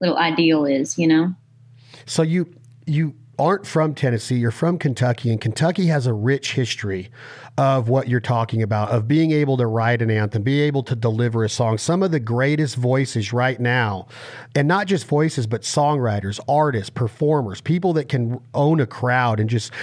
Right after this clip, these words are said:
Speaker 2: sing their faces off. Chris Stapleton, Chris Knight.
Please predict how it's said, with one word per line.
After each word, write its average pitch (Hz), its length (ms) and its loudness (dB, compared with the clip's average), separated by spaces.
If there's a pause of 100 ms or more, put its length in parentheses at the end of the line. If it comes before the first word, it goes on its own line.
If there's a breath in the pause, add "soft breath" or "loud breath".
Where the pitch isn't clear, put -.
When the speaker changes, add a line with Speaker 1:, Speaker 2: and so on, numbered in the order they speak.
Speaker 2:
sing 160 460 0
their 135 140 2
faces 131 600 -2
off. 104 380 -2 (420 loud breath)
Chris 160 220 0
Stapleton, 127 640 -2 (320 loud breath)
Chris - 360 0
Knight. 135 400 0